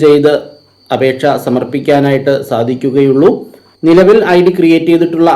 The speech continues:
ആളുകൾക്ക് പി എസ് സിയുടെ വെബ്സൈറ്റ് വഴി അപേക്ഷ സമർപ്പിക്കാവുന്നതാണ്. ഓരോ പോസ്റ്റിനെയും സംബന്ധിച്ച വിശദാംശങ്ങളും അതുമായി ബന്ധപ്പെട്ട കൂടുതൽ കാര്യങ്ങളും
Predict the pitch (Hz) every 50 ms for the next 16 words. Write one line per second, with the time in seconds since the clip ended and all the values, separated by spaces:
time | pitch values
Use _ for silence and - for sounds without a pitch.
0 | 156 156 151 151 147 147 156 143 - - 208 262 269 - - - _ _ _ _
1 | _ _ _ 156 156 165 160 160 170 175 160 165 165 151 143 156 147 147 - -
2 | 165 160 160 160 170 156 156 151 151 175 220 226 - - - - _ _ _ _
3 | - 143 147 147 147 143 143 151 147 - - - 139 127 139 139 - 147 135 -
4 | 151 139 139 139 135 135 123 113 98 85 80 - - _ _ _ _ _ - 143
5 | 147 160 170 185 202 196 202 165 151 156 147 151 - 165 180 185 190 196 196 196
6 | 190 170 170 170 165 160 160 - - 175 185 202 - - - - _ _ - -
7 | 139 135 139 156 156 160 156 160 160 156 - 175 165 160 165 175 180 214 247 -
8 | - - - _ _ _ - 147 143 151 156 165 165 165 160 160 160 156 160 -
9 | - 151 147 170 160 156 151 - - - - - 143 147 147 151 160 160 165 160
10 | 165 151 147 147 147 147 151 151 151 151